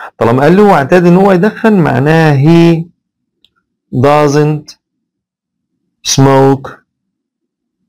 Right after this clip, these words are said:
now. خلي بالك، يبقى معناه إن هو دلوقتي، ها، ما عادش يدخن، أو he doesn't smoke anymore، لم يعد يدخن، أو he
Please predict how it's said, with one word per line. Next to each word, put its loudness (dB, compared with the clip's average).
now. 0
خلي -4
بالك، 0
يبقى -2
معناه 0
إن 2
هو 2
دلوقتي، -2
ها، -2
ما -6
عادش -4
يدخن، 0
أو -2
he 0
doesn't -2
smoke -2
anymore، 0
لم 0
يعد 0
يدخن، 0
أو -2
he 0